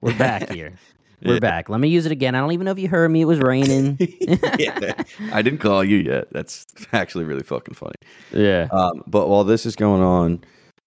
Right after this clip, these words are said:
Speaker 2: Russo is just driving, driving, driving. The longest chase ever, and cops, the fact that cops don't respond to, you know, this
Speaker 1: Any of it.
Speaker 2: Yeah, just that, I, if people wanna complain about that, I totally get that too, because
Speaker 1: Mm-hmm.
Speaker 2: that was
Speaker 1: Mm-hmm.
Speaker 2: the longest car chase of all time.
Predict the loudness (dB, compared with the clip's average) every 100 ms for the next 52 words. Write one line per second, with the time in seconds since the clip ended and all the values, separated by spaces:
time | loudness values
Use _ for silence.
0 | -10 -6 -4 0 2 2 0 -4 -8 -2
1 | 0 2 2 0 0 -2 -2 -2 -2 0
2 | 0 2 4 4 4 2 0 0 2 0
3 | 2 0 0 -6 -4 -2 -2 -4 -10 -4
4 | -2 -2 -2 -2 -2 -2 -2 -2 -4 -2
5 | 0 0 0 0 2 0 -4 -16 -20 -20
6 | _ _ _ _ _ 2 4 4 4 2
7 | 0 -8 _ _ 0 4 4 0 -6 _
8 | -20 _ _ -2 -2 -2 -6 -8 -8 -4
9 | 0 2 0 0 0 0 -4 -12 -12 -6
10 | -4 2 2 2 0 2 2 2 0 -2
11 | -2 -2 -2 0 0 0 -2 -2 -2 -2
12 | -4 -8 -8 -10 -2 0 4 4 4 4
13 | 2 0 2 4 4 4 2 -2 -2 0
14 | 0 0 -2 -2 -4 -4 -2 -2 -4 -4